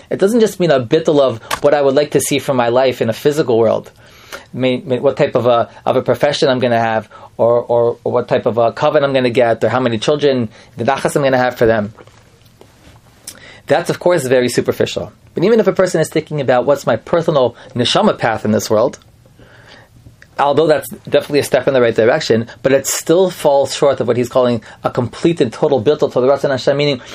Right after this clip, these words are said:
what do you want from creation? How can I serve you? How can I be used as a tool that I can completely forfeit whatever I thought would be good for me in my life, to be able to reveal what it is you want in creation? And every single person is capable of bringing that out. Of course, in the end, it's much better, because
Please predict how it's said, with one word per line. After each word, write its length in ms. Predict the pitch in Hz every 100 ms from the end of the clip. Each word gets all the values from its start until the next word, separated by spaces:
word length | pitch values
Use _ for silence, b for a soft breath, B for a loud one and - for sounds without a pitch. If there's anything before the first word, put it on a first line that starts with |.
| B
what 200 | 135 226
do 80 | 226
you 180 | 165 233
want 240 | 175 135
from 160 | - 113
creation? 480 | - 104 82 - - B B
How 180 | - 190
can 200 | 220 185
I 140 | 175
serve 420 | 165 - 170 139
you? 260 | 135 185 196 _ _ -
How 120 | - -
can 140 | 214
I 80 | 202
be 140 | 175
used 260 | 165 175 165
as 100 | 147
a 80 | 135
tool 220 | - 151
that 100 | 131
I 40 |
can 100 | 127
completely 480 | 123 120 - 175 113
forfeit 420 | - 151 156 131
whatever 320 | 127 139 135
I 80 | 135
thought 380 | 123 147 165 - B B -
would 160 | 131
be 60 | 123
good 180 | 156 156
for 80 |
me 140 | 135 135
in 80 | 131
my 100 | 127
life, 300 | 139 113 -
to 80 |
be 100 | 123
able 160 | 147 156
to 140 | 160
reveal 300 | 147 139 165
what 160 | 143 156
it 100 | 156
is 120 | 147
you 80 | 147
want 200 | 156 160
in 60 | 156
creation? 500 | - 170 185 98 - b b b b b b b -
And 120 | -
every 200 | 131 170
single 220 | 180 170 151
person 280 | 170 160
is 80 | 147
capable 300 | - 156 151
of 80 | 123
bringing 260 | 135 131 120
that 120 | 131
out. 220 | 123 - _ _ B B B B -
Of 100 | 120
course, 280 | - 190 -
in 80 | 131
the 100 | 160
end, 120 | 135
it's 140 | -
much 160 | 113 -
better, 200 | 165 113
because 360 | 107 110 -